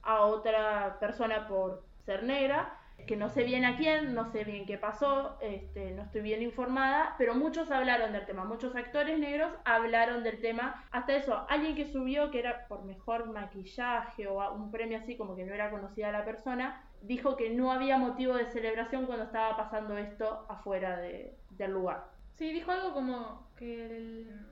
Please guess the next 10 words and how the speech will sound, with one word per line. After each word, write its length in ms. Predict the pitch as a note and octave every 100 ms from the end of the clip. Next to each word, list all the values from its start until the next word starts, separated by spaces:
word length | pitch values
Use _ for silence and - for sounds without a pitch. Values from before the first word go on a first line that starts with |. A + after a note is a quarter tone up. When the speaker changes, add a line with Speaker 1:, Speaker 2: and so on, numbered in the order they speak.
| - -
Speaker 2:
partido 480 | A#3 A#3 B3 B3
de 140 | A#3+ A3+
las 100 | A3+
Panteras 360 | A3+ A3+ A#3
Negras 400 | A#3 A#3 A#3+ B3
le 60 | B3+
había 120 | G#3+
ayudado 320 | G#3+ A3+ A3+ A3+
como 200 | G#3 G#3
a 220 | G3+